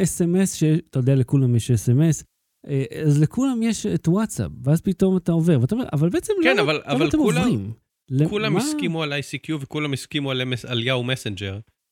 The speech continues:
Speaker 1: כן.
Speaker 2: והשתחררנו, הצלחנו להשתחרר מזה. זה, זה לא היה קל, אבל הצלחנו.
Speaker 1: כן, תשמע, ה-, ה-, החדירה לשוק זה החלק ה-,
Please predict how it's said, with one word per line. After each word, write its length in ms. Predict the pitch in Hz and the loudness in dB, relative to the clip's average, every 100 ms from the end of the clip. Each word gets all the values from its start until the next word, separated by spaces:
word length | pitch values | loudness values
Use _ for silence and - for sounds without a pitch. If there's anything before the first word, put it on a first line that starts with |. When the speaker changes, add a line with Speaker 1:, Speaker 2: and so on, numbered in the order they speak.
| _ _ _ _ _ 117 | _ _ _ _ _ -4
Speaker 1:
כן. 40 | 110 | -4
Speaker 2:
והשתחררנו, 720 | 123 156 110 214 277 180 95 | 2 4 4 2 -2 -2 -8
הצלחנו 420 | 98 151 180 320 | -6 -4 -2 -2
להשתחרר 500 | - - 123 - 104 | -4 -4 -6 -2 -2
מזה. 280 | 95 95 113 95 | -2 -8 -10 -12
זה, 260 | 98 110 113 | -8 -6 -2
זה 140 | 113 | -2
לא 100 | 127 | -2
היה 100 | 294 | -4
קל, 320 | - - 98 | -6 -6 -6
אבל 180 | 110 110 | -6 -6
הצלחנו. 520 | 110 - 247 - 101 92 _ _ - | -8 -6 -8 -6 -14 -14 _ _ -2
Speaker 1:
כן, 180 | 196 123 - | 0 0 -2
תשמע, 160 | 127 | -4
ה-, 40 | 107 120 | -2 -2
ה-, 340 | 131 131 135 | 0 0 0
החדירה 500 | 120 90 131 131 185 285 | 2 2 4 4 4 0
לשוק 280 | - 226 | -2 -2
זה 260 | 165 151 202 | 0 2 0
החלק 520 | 202 - 170 170 | -2 0 2 0
ה-, 40 | - | 0